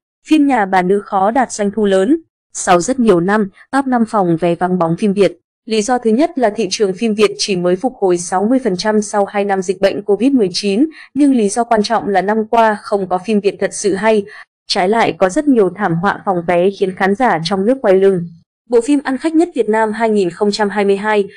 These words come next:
là Em và Trịnh chỉ đứng thứ sáu trong danh sách tổng hợp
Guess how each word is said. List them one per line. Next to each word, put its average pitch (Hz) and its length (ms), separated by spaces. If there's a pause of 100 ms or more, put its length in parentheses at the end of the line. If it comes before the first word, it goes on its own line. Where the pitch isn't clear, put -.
(120)
là 240 160
Em 269 240
và 240 120
Trịnh 202 340
chỉ 208 160
đứng 185 240
thứ 202 100
sáu 190 420
trong 220 200
danh 208 200
sách 294 200
tổng 190 160
hợp 190 220